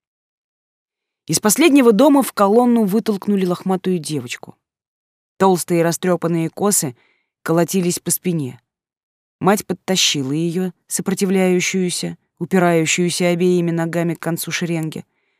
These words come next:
разжала пальцы, умчалась прочь. Я заметила, как она тёрла глаза. Неужели плакала? Женщина встала возле нас. Мама посмотрела на неё с отвращением,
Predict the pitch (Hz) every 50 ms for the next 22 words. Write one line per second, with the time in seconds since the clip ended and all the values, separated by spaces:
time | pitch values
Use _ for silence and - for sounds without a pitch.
0 | _ _ _ - 160 175 170 147 165 214 226 214 185 151 - - 147 143 135 135
1 | - - 175 180 - _ _ _ _ _ _ _ _ _ _ _ _ _ - 131
2 | 131 120 - 143 147 151 147 - - - - 117 - - - - _ _ _ _
3 | _ _ _ _ _ _ _ _ _ _ _ _ _ _ _ _ _ _ _ _
4 | _ _ _ _ _ _ _ 135 160 190 202 196 175 - - _ _ _ - 143
5 | 165 175 208 220 190 - 151 143 139 127 - 135 - 139 143 143 135 - 147 135
6 | 123 120 120 - 135 139 143 139 135 - - - _ _ _ _ _ _ _ _
7 | _ _ _ _ _ _ _ _ _ _ _ _ _ _ _ _ _ _ _ -
8 | 139 147 151 202 240 254 - - 233 185 151 - - - - - _ _ _ _
9 | _ _ _ _ _ _ _ _ _ _ _ _ _ _ _ _ _ _ _ _
10 | _ _ _ _ _ _ 143 143 165 180 180 175 170 170 147 - - 160 165 160
11 | 151 160 151 - 147 147 131 120 139 - - _ _ _ _ _ _ _ _ _
12 | _ _ _ _ _ _ _ _ _ _ _ _ _ _ - 165 180 190 180 185
13 | 170 - 185 160 160 180 185 180 175 165 165 165 165 160 165 156 - 156 - -
14 | 165 151 - - 202 208 190 160 143 131 123